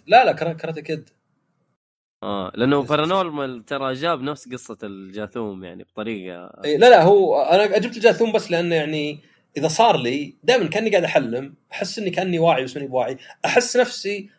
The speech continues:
Speaker 1: أتخيل نفسي أرفع يدي، بس بعدين أشوف إن يدي ما رفعتها. ولا أدري هذا كله
Speaker 2: إيه،
Speaker 1: حلم ولا
Speaker 2: صحيح،
Speaker 1: قاعد
Speaker 2: صحيح.
Speaker 1: أشوف صدق. آه،
Speaker 2: هو
Speaker 1: إلين، إلين فجأة كذا أحاول، أحاول، أحاول، فجأة أقوم. ودائمًا أقول حتى، لدرجة إني مرة حلمت إني قمت ورحت البيت،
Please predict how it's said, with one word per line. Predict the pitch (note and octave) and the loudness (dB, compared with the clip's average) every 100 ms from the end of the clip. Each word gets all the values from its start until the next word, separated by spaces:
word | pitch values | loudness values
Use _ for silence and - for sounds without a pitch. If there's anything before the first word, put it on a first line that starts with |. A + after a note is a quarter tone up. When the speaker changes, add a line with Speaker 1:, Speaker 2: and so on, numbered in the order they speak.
| _ | _
Speaker 1:
أتخيل | C#3 - A#3 | -6 2 4
نفسي | A3+ - F#3 | 4 2 -2
أرفع | E3+ D#3+ G3 | 0 2 2
يدي، | E3+ D3+ G3+ A3+ | 0 -4 -6 -6
بس | F3 D#3+ | -10 -8
بعدين | D#3 F#3+ A3 | -2 2 2
أشوف | - E3+ A#3 - | 0 -4 -4 -4
إن | E3+ | -4
يدي | F3 E3 | -4 -2
ما | D#3 | -4
رفعتها. | - C3 - - - _ _ _ _ _ | -2 -4 -2 -10 -12 _ _ _ _ _
ولا | - B3 | 4 6
أدري | C4+ D#3+ | 6 4
هذا | D#3 | 0
كله | D#3+ F#3 | 0 -2
Speaker 2:
إيه، | E3 | 0
Speaker 1:
حلم | - | 0
ولا | D3 | 0
Speaker 2:
صحيح، | D#3+ | 0
Speaker 1:
قاعد | D3+ | 0
Speaker 2:
صحيح. | A2 A#2+ | -2 -6
Speaker 1:
أشوف | - | -8
صدق. | D#3 - - _ _ _ _ _ _ | -12 -14 -18 _ _ _ _ _ _
آه، | C3+ C3+ C3+ | -2 0 4
Speaker 2:
هو | |
Speaker 1:
إلين، | A#3+ C#4 | 10 10
إلين | G#3+ C4+ C4 | 10 6 6
فجأة | B3 B3 D#3+ | 4 2 2
كذا | - F3+ C#3 | -2 0 0
أحاول، | - A3 F#3+ | 4 4 4
أحاول، | - G3+ | 4 4
أحاول، | E3 A#3 G#3 | 4 2 2
فجأة | G#3 - | 0 0
أقوم. | B2 A#2 - _ _ | -2 -4 -10 _ _
ودائمًا | - C#3+ C4 | 4 8 8
أقول | B3 A#3 | 6 4
حتى، | - - G#3+ G#3 - - _ - | 2 0 0 0 -8 -20 _ 0
لدرجة | E3 B3+ - | 6 6 4
إني | A3 | -4
مرة | G#3 A#3+ F3+ | 0 2 2
حلمت | D#3 E3 A3 F#3 | 0 0 -2 -2
إني | F3 | -6
قمت | D#3+ G3+ G3+ - | -2 -2 -2 -4
ورحت | F#3 - | -6 -6
البيت، | E3+ E3+ F#3+ G3+ - | -6 0 0 0 -6